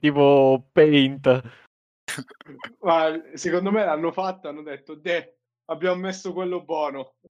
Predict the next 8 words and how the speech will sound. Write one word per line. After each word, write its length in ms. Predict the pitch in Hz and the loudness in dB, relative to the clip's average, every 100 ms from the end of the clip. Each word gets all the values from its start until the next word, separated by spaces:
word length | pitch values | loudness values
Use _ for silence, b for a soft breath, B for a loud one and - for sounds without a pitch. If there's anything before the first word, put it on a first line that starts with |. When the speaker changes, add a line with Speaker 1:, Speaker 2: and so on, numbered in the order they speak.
| - | -6
Speaker 2:
Dai 280 | 170 170 156 | -4 -4 -6
che 340 | 160 139 _ | -10 -10 _
l'utenza 480 | 160 165 185 190 190 | -12 -8 -4 -4 -6
di 120 | 160 | -8
Netflix 600 | 165 165 165 - 131 - | -8 -8 -10 -14 -16 -16
l'abbiamo 340 | 135 135 139 131 | -20 -12 -8 -8
accontentata 600 | - 131 135 123 127 117 | -8 -10 -10 -10 -12 -12
così". 280 | 120 104 | -14 -16